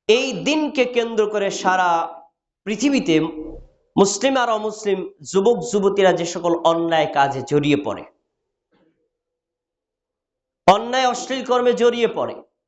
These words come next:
যেটা আমরা স্বচক্ষে দেখি, দেখে আমাদের মনে খারাপ লাগে, কিন্তু এর সম্পর্কে আমাদের মন্তব্য করার সাহস হয় না।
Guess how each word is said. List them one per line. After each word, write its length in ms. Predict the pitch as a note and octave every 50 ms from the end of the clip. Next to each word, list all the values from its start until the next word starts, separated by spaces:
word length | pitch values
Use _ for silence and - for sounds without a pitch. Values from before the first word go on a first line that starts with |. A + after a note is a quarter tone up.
| _ _ _ _ _ -
যেটা 200 | D#3+ F3 F#3+ F#3
আমরা 540 | F#3 F3+ F3+ F3 E3 D#3 D3+ D#3 - - -
স্বচক্ষে 600 | - - - E3 E3 - F3+ F3 F3 - - E3+
দেখি, 520 | D3 D3 D#3 D#3 - - F#3+ A#3+ - - _ E3
দেখে 240 | F3 A3 G#3+ G#3+ A3+
আমাদের 340 | G3+ G3 G3 G3 G3 G3
মনে 160 | F#3 F#3 F#3 F#3
খারাপ 340 | F3+ - E3+ E3+ E3 E3
লাগে, 340 | D#3 D#3 D3+ C#3+ C3+ B2+ A#2
কিন্তু 320 | - - - E3 E3+ E3+ D#3+
এর 120 | D#3 D3+
সম্পর্কে 580 | - - - F3 E3+ E3+ D#3+ E3+ E3 E3 E3 D#3+
আমাদের 260 | D#3 D#3 D#3 D#3 D#3
মন্তব্য 580 | D3+ D#3 E3 E3+ F3 E3+ - E3 - - D#3
করার 280 | D3+ - D3 D3 C#3 C#3
সাহস 380 | - D#3 D3 C#3 B2+ A#2+ - -
হয় 120 | G2+ F#2+
না। 160 | F#2 - _